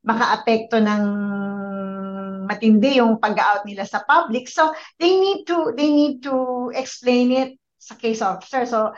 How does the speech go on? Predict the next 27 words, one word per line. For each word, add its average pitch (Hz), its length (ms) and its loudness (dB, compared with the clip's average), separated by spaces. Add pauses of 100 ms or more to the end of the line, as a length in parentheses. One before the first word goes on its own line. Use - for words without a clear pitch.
(240)
they 302 160 -6
can 339 240 -4
put 311 180 -4
that 233 300 0
in 262 160 -4
their 247 180 -2
statutory 220 640 -6
declaration 190 720 -8
para 247 220 2
malaman 262 480 4
ng 247 100 -8
case 233 240 -8
officer 220 400 -4
na, 208 240 -4
o - 140 -8
kaya 254 180 2
hindi 277 240 0
namin 233 320 -4
pinupost 226 480 -10
sa - 80 -16
Facebook 208 400 -12
yung 220 160 -2
relationship 214 540 -6
is 220 160 -12
namin 208 340 -2
is 208 140 -10
dahil 208 320 0